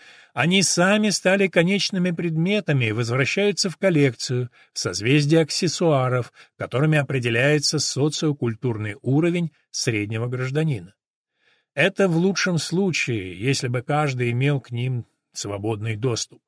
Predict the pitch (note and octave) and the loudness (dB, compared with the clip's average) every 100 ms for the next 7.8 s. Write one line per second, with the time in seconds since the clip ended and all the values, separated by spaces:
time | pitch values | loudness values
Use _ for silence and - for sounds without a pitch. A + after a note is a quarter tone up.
0 | _ _ _ _ A2 A#2 - D#3 F3+ D3+ | _ _ _ _ -6 -4 0 2 2 2
1 | F3 E3+ E3+ F#3+ E3+ - B2+ A2+ - - | 2 2 2 0 -2 -4 -4 -2 -4 -2
2 | F3 C#3 C#3 E3+ - B2 A#2 G#2 A2+ A2 | -2 0 0 -2 -4 -4 -4 -2 -2 0
3 | F#3+ G#3 G3+ F#3 F3 F3+ E3+ - D#3+ - | 0 0 -2 -4 -2 0 0 -2 -6 -6
4 | - D3+ D#3 F3+ F#3 F#3 F3 F3+ F#3 F3+ | 0 2 2 -2 -2 -4 -4 -4 -2 0
5 | E3+ D3+ E3+ E3 F3 E3 - D#3+ D3+ D#3+ | 2 4 4 2 0 0 2 4 4 2
6 | F3 E3 C#3+ A#2+ A#2+ C3 D3 B2 B2 C#3+ | 0 -2 -2 0 0 0 0 -2 -4 -4
7 | D3+ D#3+ F3+ A3 G#3 - A2 | -2 -2 -4 -2 -2 -2 -6